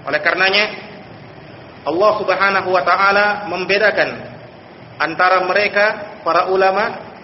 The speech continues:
dengan selain ulama. Allah Subhanahu wa taala sebutkan di dalam Al-Qur'an, "Qul hal yastawil ladina ya'lamuna wal ladina la ya'lamun?" Katakanlah,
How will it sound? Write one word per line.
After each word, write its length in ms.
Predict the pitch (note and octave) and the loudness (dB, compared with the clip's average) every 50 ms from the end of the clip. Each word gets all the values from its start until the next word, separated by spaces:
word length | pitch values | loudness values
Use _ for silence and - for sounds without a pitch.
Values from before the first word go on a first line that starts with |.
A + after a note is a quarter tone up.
| - - - - - - - - - - - - - - - - | -20 -20 -20 -20 -20 -20 -20 -20 -20 -20 -20 -20 -20 -20 -12 -8
dengan 480 | - D3+ D#3+ E3 D#3 D3+ C#3 B2+ - - | -8 -4 -2 -2 -2 -2 -6 -8 -8 -4
selain 400 | D#3+ E3+ F3+ F3 D#3+ D3 D3 C#3+ | 0 0 2 0 0 -2 -6 -6
ulama. 400 | D3 C#3 C3+ C3 C3+ C3 B2+ - - - - - - - - - - - - - - - - - - - - - - - - B2 | -4 -4 -2 -2 -4 -6 -8 -10 -14 -18 -18 -20 -20 -20 -20 -20 -20 -20 -20 -20 -20 -20 -20 -20 -20 -20 -20 -20 -20 -14 -12 -6
Allah 200 | C#3 F3+ F3+ D#3 | -2 0 0 0
Subhanahu 480 | D#3 E3 D#3+ D#3+ E3 F3 E3+ E3 D#3+ D#3+ | 0 -2 0 2 2 2 2 0 0 -2
wa 80 | E3 D#3+ | -2 0
taala 240 | E3 E3 E3 D#3+ | 2 0 0 0
sebutkan 480 | - D#3+ E3 D#3 - - E3+ D#3+ D#3 D3+ | 0 -4 -4 -4 -2 -2 -2 -2 -2 -2
di 80 | D#3 D#3 | -2 0
dalam 240 | D#3 D#3+ D#3 D#3 | 2 2 2 0
Al-Qur'an, 560 | D#3 C#3+ - - D3 D#3 E3 E3+ E3 D#3 D3 C#3+ C#3+ - - - - - - - - - - - - - - - | -2 -4 -4 -2 0 0 2 2 0 -2 -4 -6 -10 -12 -16 -18 -18 -20 -20 -20 -20 -20 -20 -20 -20 -10 -2 0
"Qul 160 | G3 G#3 F3+ D3+ C3 - - - - - - - - - - - - - - | 0 0 0 -2 -4 -8 -12 -14 -16 -18 -20 -20 -20 -20 -20 -20 -20 -6 0
hal 160 | D3+ F#3+ G#3 | 2 2 4
yastawil 640 | F#3+ F#3+ F#3 F3 - - - F3 E3 E3+ E3+ E3 E3 | 4 4 2 2 0 -4 -4 -2 -2 0 0 0 0
ladina 480 | E3 D#3+ D#3+ E3+ F#3 F3+ F3 D#3+ D#3 | 0 -2 0 0 -2 0 0 0 2
ya'lamuna 1200 | D#3 D#3 D#3 D#3+ - D3+ D3+ D#3 D#3 D#3 F3 G#3 G#3 F#3+ E3+ D#3+ D3+ C#3+ C3+ C3 - - - - - C#3+ | 2 2 2 2 0 -2 -2 -2 -2 -2 -2 -2 -2 -2 -2 -2 -2 -2 -4 -6 -10 -14 -18 -16 -10 -4
wal 240 | C#3+ E3+ F3+ E3 D3+ | -4 -2 -2 0 0
ladina 400 | D3 C#3+ D3 D#3+ D#3 C#3+ C#3 C3+ | -2 -2 -2 -4 -6 -4 -4 -4
la 160 | C#3+ C#3 C3+ | -2 -2 -2
ya'lamun?" 560 | C3 C3+ B2+ B2+ B2+ C3 C3+ D3+ D#3+ D3 B2+ B2 - - - - - - - - - - - - - - - - - - | -2 -4 -6 -4 -6 -6 -6 -6 -8 -10 -12 -14 -16 -18 -20 -20 -20 -20 -20 -20 -20 -20 -20 -20 -20 -20 -20 -20 -18 -12
Katakanlah, 480 | - C3+ - E3 D#3+ F#3 G3 G#3 G3+ G3 | -10 -2 0 0 2 2 2 4 2 2